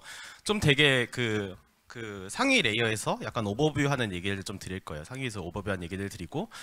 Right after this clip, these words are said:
또 이후에 사실 연사분들이 너무 좋아요. 이제 저희가 또 실리콘밸리와 또 이제 아시아에서 엄청 뛰어난 이제 디파이라는 팀, 이제 그래서 그 에이전트 빌더 쪽을 하시는 디파이라는 팀도 있고, 그 이후에 또 강나온이 팀도 있고, 또 그 이후에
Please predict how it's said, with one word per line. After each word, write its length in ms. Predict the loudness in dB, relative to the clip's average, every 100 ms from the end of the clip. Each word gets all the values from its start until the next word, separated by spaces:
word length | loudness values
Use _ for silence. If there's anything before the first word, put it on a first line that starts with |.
| -16 0
또 140 | 4
이후에 420 | 4 4 6 6 6
사실 340 | 4 4 2
연사분들이 600 | 2 4 2 4 2 2
너무 340 | 4 4 2 0
좋아요. 520 | -2 0 2 0 -4
이제 200 | -4 -6
저희가 540 | -2 0 0 2 0
또 120 | 0 -4
실리콘밸리와 920 | -2 -2 -2 0 -2 0 0 0 -2
또 260 | -4 -4 -6 -16 -16
이제 140 | 0 4
아시아에서 640 | 4 4 4 2 2 0
엄청 560 | -2 4 6 6 4 0
뛰어난 500 | 0 2 2 0 -2
이제 260 | -4 -4 -4
디파이라는 600 | -6 0 0 2 0 -2
팀, 260 | -4 -6 -6
이제 280 | -8 -8 -8
그래서 420 | -10 -6 -4 -4 -8 -12
그 360 | -10 -8 -8 -8
에이전트 680 | -4 -4 -4 -2 -2 0 -4 -12 -20 -18 -4
빌더 440 | 0 2 2 -2 -4
쪽을 220 | -8 -6
하시는 300 | -6 -4 -6
디파이라는 500 | -6 0 2 2 0
팀도 260 | -2 0 0
있고, 360 | -2 -6 -8
그 140 | -4 -4
이후에 400 | -2 -2 0 -2
또 140 | -4
강나온이 480 | -6 -4 -2 -2 -6
팀도 240 | -6 -4
있고, 240 | -6 -6 -6
또 160 | -4
그 180 | -4 -2
이후에 300 | 0 2 2